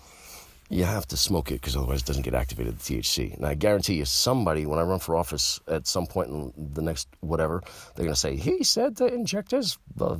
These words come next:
the, the marijuana into his arms." I was only kidding, you stupid idiots.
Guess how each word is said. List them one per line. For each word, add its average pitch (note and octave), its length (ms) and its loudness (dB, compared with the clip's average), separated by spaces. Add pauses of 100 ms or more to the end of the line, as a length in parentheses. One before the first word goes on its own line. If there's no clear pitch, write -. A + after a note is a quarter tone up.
the, G2 240 4 (220)
the D#2+ 300 4
marijuana F2+ 500 4
into D4+ 180 2
his D#4+ 120 4
arms." B3 500 4 (440)
I C2+ 180 0
was C2+ 180 -2
only D2 580 0
kidding, D2 840 0
you C2 80 -2
stupid C#2 420 -4
idiots. C#2 420 -4